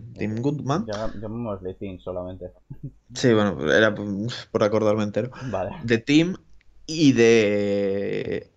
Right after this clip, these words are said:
Speaker 2: el compañero de Pikachu, por lo tanto ahí están en igualdad de condiciones,
Speaker 1: Eso.
Speaker 2: ambos tienen el mismo objetivo, pero aparte también quieren recuperar la memoria de Pikachu.
Speaker 1: Sí, que eso es algo que Pikachu no se acuerda hasta en el momento más crítico, vamos, que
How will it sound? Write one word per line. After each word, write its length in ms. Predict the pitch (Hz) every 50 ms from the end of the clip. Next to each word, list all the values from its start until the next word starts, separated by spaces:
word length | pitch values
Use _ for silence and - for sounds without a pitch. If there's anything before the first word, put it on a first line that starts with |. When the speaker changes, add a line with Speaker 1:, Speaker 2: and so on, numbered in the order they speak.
| _ _ -
Speaker 2:
el 200 | - 147 147 131
compañero 480 | 135 135 131 127 131 127 123 123 131 139
de 100 | 143 143
Pikachu, 680 | 143 151 151 147 180 180 180 - - - 190 302 - _
por 120 | 131 120
lo 100 | 120 113
tanto 240 | 113 123 123 127 131
ahí 220 | 139 160 156 160 -
están 380 | 113 117 113 - - 135 131 139
en 80 | 131 117
igualdad 400 | 107 98 107 101 92 92 113 127
de 100 | 135 139
condiciones, 640 | 139 151 151 151 151 151 - 160 165 160 156 156 202
Speaker 1:
Eso. 220 | 220 - - - _ -
Speaker 2:
ambos 280 | - 117 120 123 120 -
tienen 240 | - 156 156 131 110
el 60 | 104
mismo 300 | 101 104 107 117 123 127 123
objetivo, 720 | 120 - - 139 131 135 160 160 151 170 175 - _ _ _
pero 240 | - 151 170 208 220
aparte 580 | 202 208 190 196 202 190 156 - 135 175 - - - - - - - - -
también 260 | - 104 110 117 117 120
quieren 260 | 139 131 143 151 156
recuperar 500 | - 127 120 123 127 123 135 160 165 - -
la 300 | - 127 139 160 185 190
memoria 500 | 175 139 123 135 147 143 131 107 104 92
de 100 | 78 90
Pikachu. 500 | 98 95 92 92 92 92 - - - - - -
Speaker 1:
Sí, 200 | - 151 156 -
que 80 | 107
eso 120 | 104 - 123
es 80 | -
algo 280 | 123 120 127 143 160 156
que 520 | 120 113 110 110 110 110 107 107 101 - - - -
Pikachu 480 | - 120 104 120 110 - - - 151 160
no 100 | 147 120
se 80 | - 117
acuerda 460 | - - 110 107 107 110 143 180 170
hasta 280 | 123 - - - 123 110
en 100 | 110 110
el 280 | 104 104 104 104 104
momento 340 | 117 123 104 107 107 104 143
más 160 | 131 113 - -
crítico, 380 | 165 196 220 - 131 - 107
vamos, 320 | 117 151 185 160 107 98 -
que 80 | -